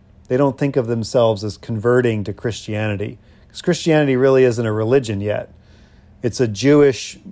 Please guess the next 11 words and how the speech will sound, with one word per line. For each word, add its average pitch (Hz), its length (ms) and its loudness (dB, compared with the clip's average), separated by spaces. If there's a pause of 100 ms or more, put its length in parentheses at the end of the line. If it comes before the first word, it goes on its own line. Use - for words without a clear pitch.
it's 107 140 -6
a 117 60 0
movement 139 440 2
within 123 340 2
Judaism 113 760 0
to - 100 -8
recognize 110 580 0
Jesus 104 420 -6
as 101 160 -6
the 104 60 -8
Messiah. 98 560 -8